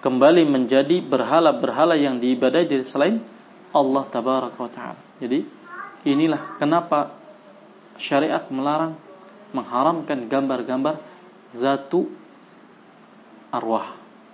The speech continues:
Ya. Zatu arwah. Gambar-gambar yang memiliki ruh. Kenapa? Karena dari inilah syaitan sawwala lahum,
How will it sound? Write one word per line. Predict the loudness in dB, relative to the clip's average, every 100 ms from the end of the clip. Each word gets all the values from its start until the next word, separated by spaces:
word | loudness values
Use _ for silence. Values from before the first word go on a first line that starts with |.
| 0
Ya. | 0 0 -12 -20 -20 -20 -20 -20 -20 -14 -4
Zatu | -2 0 -2 -4 -6 -10 -6
arwah. | -4 -4 -6 -14 -20 -20 -20 -20 -20 -20 -20 -20 -20 -20 -20 -20 -20 -20 -20 -2 2
Gambar-gambar | 4 4 0 0 2 2
yang | 0 -2
memiliki | -2 -4 -2 -4 -4 -12 -20 -20 -20 -20 -20 -18
ruh. | -4 -2 -2 -6 -20 -20 -20 -20 -20 -20 -20 -20 -4
Kenapa? | 4 6 6 0 -6 -20 -20 -20 -2
Karena | 2 4 4 4
dari | 4 2 2
inilah | 2 2 0 -4 -16 -20 -14
syaitan | -6 2 2 4 4 4 2 -10 -20 -20 -20 -20 -20 -20 -20 -20 -20
sawwala | -12 2 4 6 6 6 6 6
lahum, | 2 0